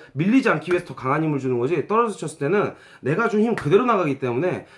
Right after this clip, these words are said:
그렇게까지 많이 힘을 주실 필요는 없습니다. 물론 힘을 주면 더 세게 날아나가는 건 뭐 당연한 거고요. 근데 너무 힘을 주면 오히려 볼이 안 나가실 수 있어요. 어, 그다음 스윙은, 예, 뭐 무릎 밑으로 내려가셔도 전혀 상관이 없습니다.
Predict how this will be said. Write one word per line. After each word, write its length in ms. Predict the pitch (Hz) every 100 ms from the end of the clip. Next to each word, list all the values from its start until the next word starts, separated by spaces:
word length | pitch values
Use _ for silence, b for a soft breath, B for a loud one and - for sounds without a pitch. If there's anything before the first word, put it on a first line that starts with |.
| B
그렇게까지 440 | - - 190 180
많이 180 | 127 127
힘을 160 | 139
주실 180 | 127 123
필요는 160 | - 135
없습니다. 300 | 92 98 90
물론 320 | 120 202 240
힘을 240 | 196 202
주면 140 | 170 156
더 80 | 104
세게 180 | 151
날아나가는 500 | 135 104 101 95 92
건 160 | 95 107
뭐 200 | 92 - _
당연한 300 | - 101 117
거고요. 320 | 104 85 - - b b
근데 160 | 101
너무 180 | 120 220
힘을 240 | 214 220 196
주면 220 | 170 165
오히려 240 | 117 123
볼이 160 | - 127
안 120 | 104
나가실 300 | 131 131 120
수 300 | 104 104 92
있어요. 500 | - - 95 92 156 - b b b b b b
어, 560 | 113 117 120 120 120 117
그다음 440 | 127 147 208 240 -
스윙은, 580 | - 196 190 233 277 269 _ _
예, 160 | 107 - _ _
뭐 260 | 110 98 - _
무릎 240 | 107 135
밑으로 280 | 147 139 151
내려가셔도 640 | 123 104 104 104 135 220 _ _
전혀 220 | - 110
상관이 280 | 117 156 139
없습니다. 400 | 92 - 92 92